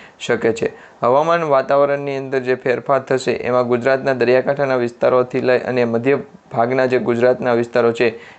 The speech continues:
તમામ વિસ્તારોની અંદર આ ક્લાઇમેટ ચેન્જની અસર થતી જોવા મળી શકે છે. અત્યારે તમે જોઈ શકો છો ગુજરાત રાજ્યનું વાતાવરણ કે જેમાં, અ, ભાવનગર, અરવ-, અ, અમરેલી, અ, સૌરાષ્ટ્રના બે જિલ્લાઓ છે કે ત્યાં અત્યારે છે એ યલો એલર્ટ દર્શાવવામાં આવ્યું છે.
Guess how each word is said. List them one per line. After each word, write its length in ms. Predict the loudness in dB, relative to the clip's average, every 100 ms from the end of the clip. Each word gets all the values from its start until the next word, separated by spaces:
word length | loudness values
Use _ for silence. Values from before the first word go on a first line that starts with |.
| -6
તમામ 240 | -2 0 0
વિસ્તારોની 500 | -2 0 0 0 -2
અંદર 220 | -2 0
આ 140 | 0
ક્લાઇમેટ 440 | 0 0 0 -2 -2
ચેન્જની 380 | -4 -4 -4 -4
અસર 260 | -4 -4
થતી 300 | -4 -2 -2
જોવા 360 | 2 2 2 0 -10 _ -14 -4
મળી 280 | 0 0
શકે 300 | 0 -2 -2
છે. 140 | -2 -4 -8 -20 -20 -6
અત્યારે 340 | -4 0 0 0
તમે 240 | 0 2
જોઈ 160 | 2 0
શકો 280 | 0 -2
છો 160 | 0 -2
ગુજરાત 420 | -2 0 0 2
રાજ્યનું 380 | -2 0 -2 0
વાતાવરણ 560 | 0 2 0 2 -2 -2
કે 140 | -2
જેમાં, 300 | 0 0 -2 -6 -20 _
અ, 140 | -2 0
ભાવનગર, 580 | 2 2 2 2 2
અરવ-, 380 | 0 0 0 0
અ, 260 | -2 -2 -2
અમરેલી, 440 | 0 0 0 -2 -8 -18 -6
અ, 260 | 0 2 2
સૌરાષ્ટ્રના 600 | 0 2 2 2 0 -2
બે 260 | 2 2 2
જિલ્લાઓ 400 | 0 2 2 2
છે 180 | -2
કે 140 | -4 -4
ત્યાં 260 | -2 0
અત્યારે 340 | 0 0 0 0
છે 160 | -2
એ 340 | -4 0 0 -2 -14 -6 0
યલો 200 | 2 2
એલર્ટ 220 | 0 -2
દર્શાવવામાં 540 | -4 -2 -2 0 0
આવ્યું 160 | -2 -4
છે. 140 | -8